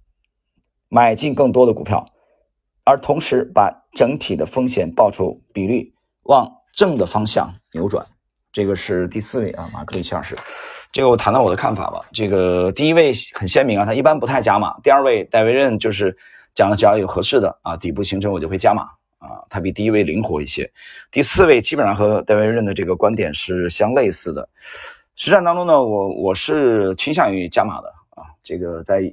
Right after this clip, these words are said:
盈利的这个状况下啊，加码。但是最后一位刚才提到一个问题，就是后期股价回撤的问题怎么去对待？我举例子啊，比如说今年的，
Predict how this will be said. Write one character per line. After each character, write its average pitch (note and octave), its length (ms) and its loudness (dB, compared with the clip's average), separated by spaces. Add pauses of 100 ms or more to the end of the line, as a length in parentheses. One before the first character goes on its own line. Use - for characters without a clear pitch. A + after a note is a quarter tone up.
(100)
盈 G2 160 -4
利 C3 100 2
的 G#2 140 0
这 E2+ 140 -8
个 D2+ 280 -6 (680)
状 B2 180 0
况 G2 120 -2
下 F2+ 100 -4
啊， E2+ 200 -8
加 G#2+ 200 0
码。 F2+ 160 -4 (640)
但 F3+ 160 -4
是 F3+ 160 -6 (140)
最 G3+ 120 4
后 F3+ 140 0
一 D#3 80 0
位 C3+ 80 4
刚 D#3 160 0
才 E3 100 0
提 - 160 -10
到 D3+ 160 2
一 C#3+ 60 0
个 C#3 60 0
问 D#3+ 180 -2
题， - 180 -12
就 A2+ 80 -4
是 A2+ 60 2
后 F2 180 -4
期 - 160 -6
股 - 140 -12
价 F#2+ 160 -6
回 F#2 160 -6
撤 D3+ 160 0
的 B2+ 80 2
问 F#2+ 100 0
题 F2+ 140 -10
怎 F2 80 -10
么 D#2 80 -14
去 - 140 -18
对 G#2+ 100 -6
待？ F#2 60 -4
我 G2 100 -2
举 G2+ 140 -8
例 A2+ 120 0
子 F#2 100 -2
啊， F2+ 100 -4
比 E2+ 100 -8
如 F#2+ 60 -4
说 A2 120 -6
今 A#2 180 -8
年 A2+ 140 -2
的， G2 300 0